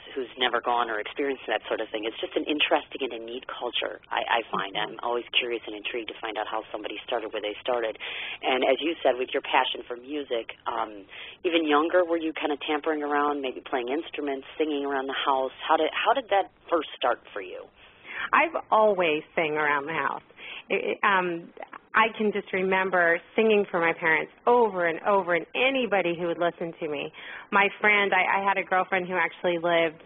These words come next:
Speaker 2: um, in the house behind me, and we used to go around and knock on the neighbors' doors, and <laughs> we would ask them if we could sing for them or we could perform for them somehow, because back then things were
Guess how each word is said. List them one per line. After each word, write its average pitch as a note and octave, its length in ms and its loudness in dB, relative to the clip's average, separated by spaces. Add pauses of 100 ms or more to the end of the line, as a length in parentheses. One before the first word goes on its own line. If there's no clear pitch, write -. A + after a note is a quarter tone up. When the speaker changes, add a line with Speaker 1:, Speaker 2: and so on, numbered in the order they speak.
(140)
Speaker 2:
um, E3+ 260 4
in E3+ 160 -4
the E3 140 -2
house F3 300 2 (120)
behind C4 400 2
me, F3 320 0 (420)
and A3+ 360 6
we C4 80 4
used D4+ 300 2
to C#4 80 4
go B3+ 180 6
around G#3+ 500 4
and F#3+ 300 2
knock G3 240 2
on A3+ 80 2
the G#3+ 80 2
neighbors' G3+ 400 2
doors, F3+ 400 2
and F#3+ 160 -2 (360)
<laughs> - 360 -8
we C4 140 6
would B3 100 6
ask C4 400 4
them G3 460 2
if A3+ 120 0
we B3+ 140 4
could A#3+ 180 -2
sing F#4 160 4 (120)
for F#3+ 100 4
them D3 320 -4 (240)
or A#3 100 2
we B3 140 2
could A#3 140 -8
perform C4 480 2
for A#3+ 120 2
them G3+ 320 0
somehow, G3 600 2
because C4+ 380 0
back B3+ 280 2
then B3 220 2
things A#3 300 0
were G3 120 -6